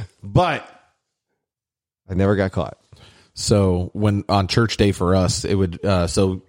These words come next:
Speaker 2: there would be a few, a couple hours. So I think there were, like, two different services, and they were roughly at the same time. And then they had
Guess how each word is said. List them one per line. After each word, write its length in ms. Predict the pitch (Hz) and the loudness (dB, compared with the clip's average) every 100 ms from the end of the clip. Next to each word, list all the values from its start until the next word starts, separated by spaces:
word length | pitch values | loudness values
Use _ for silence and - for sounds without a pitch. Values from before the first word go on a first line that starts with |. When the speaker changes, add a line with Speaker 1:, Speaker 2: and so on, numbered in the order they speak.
| _ 82 | _ -2
Speaker 2:
there 140 | 104 | 0
would 140 | 98 | 2
be 100 | 98 | 2
a 40 | 98 | 0
few, 180 | - 117 - | -2 -6 -4
a 80 | |
couple 240 | - 113 101 | 0 0 2
hours. 220 | 92 87 | 2 0
So 140 | - 98 | 2 2
I 40 | |
think 180 | 92 135 | 2 2
there 80 | 113 | 2
were, 80 | 101 | 2
like, 160 | 92 | 0
two 120 | - 107 | 0 0
different 240 | - - | 0 -2
services, 400 | 101 95 104 98 | -2 0 0 -2
and 80 | 98 | -2
they 60 | |
were 60 | 87 | 0
roughly 320 | 92 95 104 | 0 2 0
at 100 | 101 | 0
the 60 | - | -2
same 220 | 101 90 | -4 -2
time. 320 | 92 92 104 - - - - - | 0 0 -2 -6 -18 -20 -6 0
And 120 | 107 | 2
then 100 | 104 | 4
they 120 | 101 | 2
had 520 | 95 98 92 90 80 | 4 2 2 0 -4